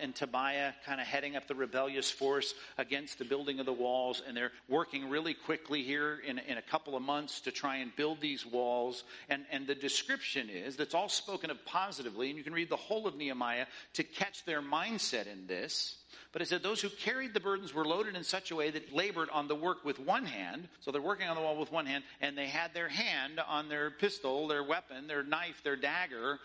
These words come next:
with the other hand. Why? Because the threat of the evil and the chaotic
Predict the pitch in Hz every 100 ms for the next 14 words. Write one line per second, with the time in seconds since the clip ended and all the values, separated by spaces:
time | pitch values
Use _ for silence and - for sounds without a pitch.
0 | - 147 147 151 165 160 147 135 113 87
1 | - 156 175 123 - - 156 151 - 135
2 | - - - 170 196 135 - - - -
3 | 151 147 156 147 254 196 113 123 156 156
4 | 147 - 160 151 165 185 160